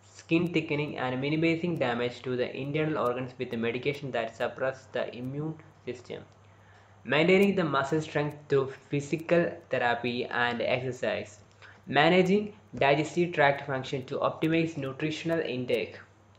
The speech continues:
controlling blood pressure and improving blood flow with medications,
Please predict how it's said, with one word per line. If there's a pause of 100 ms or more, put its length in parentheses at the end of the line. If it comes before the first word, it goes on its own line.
(920)
controlling
blood
pressure
and
improving
blood
flow
with
medications,